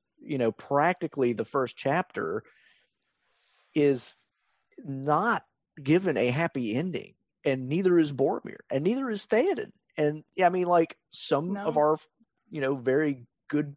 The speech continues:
Speaker 1: friends in this story die, and even though Frodo doesn't die on the page, he's not happy by any stretch.
Speaker 2: Yeah, and, um, I mean, uh,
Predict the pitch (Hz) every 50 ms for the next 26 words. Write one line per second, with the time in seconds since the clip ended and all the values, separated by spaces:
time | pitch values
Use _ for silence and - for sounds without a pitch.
0 | _ _ - - 151 165 185 180 160 127 135 127 120 117 113 - - - 127 127
1 | 127 127 117 107 117 127 151 156 107 71 62 - - - - 117 113 113 110 110
2 | 113 _ 127 120 120 120 113 117 - - 127 123 123 113 113 120 113 - - -
3 | _ - 120 123 127 131 127 123 120 110 104 101 - - 139 175 196 180 135 120
4 | 117 - - - _ _ _ _ _ _ _ _ _ _ _ - 143 175 175 143
5 | 131 123 123 147 160 214 - - - - 123 131 147 - - 139 117 - - 76
6 | 82 85 120 247 359 330 - - - - - 101 113 - - - - - - _
7 | _ _ _ _ _ _ _ _ _ _ _ _ _ _ _ _ _ _ _ _
8 | _ _ _ _ _ _ _ _ _ - 202 180 165 165 170 180 _ _ _ _
9 | _ _ - 180 175 - 220 220 220 214 208 202 190 190 - - 202 196 185 175
10 | 165 160 - 190 180 _ _ _ _ _ _ _ _ _ _ _ _ _ - -
11 | - - 220 233 220 208 185 - - - -